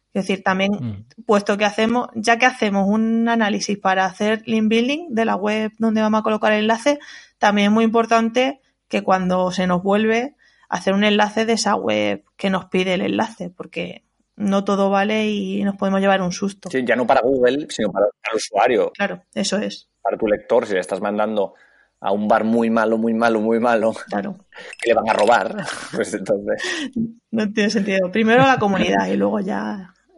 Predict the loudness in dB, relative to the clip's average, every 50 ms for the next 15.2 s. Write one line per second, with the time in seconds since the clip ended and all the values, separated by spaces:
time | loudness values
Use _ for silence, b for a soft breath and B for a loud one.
0 | -16 -8 -6 -2 0 0 0 2 2 0 0 0 0 -2 -2 2 2 2 2 0
1 | -6 -8 _ _ _ _ _ _ _ _ B B B B B B B B B B
2 | B B B -8 -6 -6 -4 -4 -4 -4 -2 -4 -4 -4 -4 -4 -4 -2 0 0
3 | 0 0 -2 -4 B B B B -6 -4 -4 -2 -2 0 2 2 2 4 2 2
4 | 0 -2 0 -2 0 2 2 2 2 2 2 2 0 -4 b b b b b b
5 | b -4 -4 -2 -2 -4 -2 0 0 2 2 0 -2 0 0 0 0 2 2 4
6 | 4 4 4 2 2 0 0 -2 -4 -6 -8 _ _ _ _ _ -20 -20 -18 -12
7 | -8 -6 -4 -4 -4 -2 2 2 4 4 4 2 0 0 -2 -4 -4 -4 -4 0
8 | 0 0 0 0 -4 -2 -2 -2 -2 -2 -6 -14 -16 -16 -14 -12 -8 -6 -6 -6
9 | -4 -4 -2 -2 -2 -2 -2 -4 -4 0 2 2 2 4 0 0 -2 -4 -6 -6
10 | -6 -6 -10 -10 -6 -6 -2 -2 -2 2 2 2 2 2 0 -2 -2 -2 0 2
11 | 4 6 4 4 2 B B B B B -10 -10 -8 0 2 4 6 6 6 4
12 | 2 B B B B B B _ _ _ -4 0 2 4 4 6 6 6 6 4
13 | 4 6 4 4 4 4 4 4 4 4 4 2 0 0 0 0 0 0 -2 -4
14 | -4 -4 -2 0 0 0 2 2 2 4 4 4 4 4 4 2 0 0 0 0
15 | 0 -2 -4